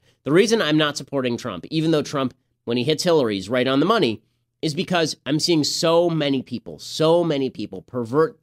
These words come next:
the values of conservatism and decency to fit Donald Trump. You don't have to do that. You can say, "I support Trump, but he's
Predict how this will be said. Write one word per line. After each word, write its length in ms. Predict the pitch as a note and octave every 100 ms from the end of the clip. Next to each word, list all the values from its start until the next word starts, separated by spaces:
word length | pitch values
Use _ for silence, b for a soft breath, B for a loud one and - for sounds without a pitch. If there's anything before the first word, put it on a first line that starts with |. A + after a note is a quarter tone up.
| _
the 100 | A2
values 680 | G2 B2+ D3+ E3 E3 D#3+ B2+
of 160 | - -
conservatism 760 | G2 - D#3+ D#3 D3+ D3 D#3
and 140 | D3 A#2+
decency 460 | G#2+ A2 G#2 G#2+
to 100 | -
fit 220 | - G#2
Donald 260 | G#2+ G2 G2
Trump. 320 | - F2+ - _ _ _
You 100 | A#2
don't 280 | B2 D#3+ F3+
have 180 | G3 G3
to 80 | A3+
do 160 | C4+
that. 240 | C#4 - - _ _ _ -
You 100 | D#3
can 160 | G3+
say, 220 | F#3+ G#3+
"I 160 | D3+ C#3+
support 360 | D#3+ E3+ E3 C3
Trump, 320 | D3 C3 -
but 140 | A2 G#2
he's 180 | C3